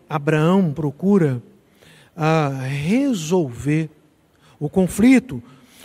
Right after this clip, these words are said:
As Sagradas Escrituras, ele vai, ela vai nos ensinar que Abraão partiu para o diálogo e ele ofereceu uma solução.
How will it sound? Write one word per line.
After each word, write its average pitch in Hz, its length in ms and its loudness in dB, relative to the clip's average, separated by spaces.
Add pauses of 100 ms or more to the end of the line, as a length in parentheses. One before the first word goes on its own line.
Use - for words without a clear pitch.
(120)
As 160 220 0
Sagradas 277 400 0
Escrituras, 214 680 0
ele 180 180 0
vai, 185 360 -2
ela 175 200 2
vai 202 160 2
nos 196 200 2
ensinar 180 420 0
que 202 220 0
Abraão 196 800 2 (880)
partiu 285 960 4 (300)
para 208 320 -4
o 208 240 0
diálogo 165 1120 0 (840)
e 214 180 6
ele 285 380 8
ofereceu 240 960 4
uma 247 720 4
solução. 220 1300 0